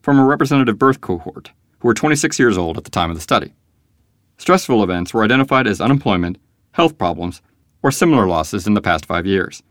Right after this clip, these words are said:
Stressful events increased the new onset of major depression only in individuals who had at least one short variant.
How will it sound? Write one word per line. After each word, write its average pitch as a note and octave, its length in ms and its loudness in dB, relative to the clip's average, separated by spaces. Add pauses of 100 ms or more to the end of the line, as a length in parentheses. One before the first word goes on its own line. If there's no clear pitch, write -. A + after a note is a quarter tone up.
(760)
Stressful D3+ 500 0
events E2+ 420 -4 (180)
increased F3+ 400 2
the - 80 2
new A#2 160 6
onset G#2 280 2
of G2 100 0
major G2+ 200 2
depression F2 560 -2 (400)
only F3+ 260 4
in D#3+ 120 4
individuals A2 560 4
who A#2+ 100 2
had A2+ 100 4
at G#2+ 100 0
least A#2+ 200 -2 (160)
one C3+ 260 4
short G2 360 -2
variant. G2 440 -2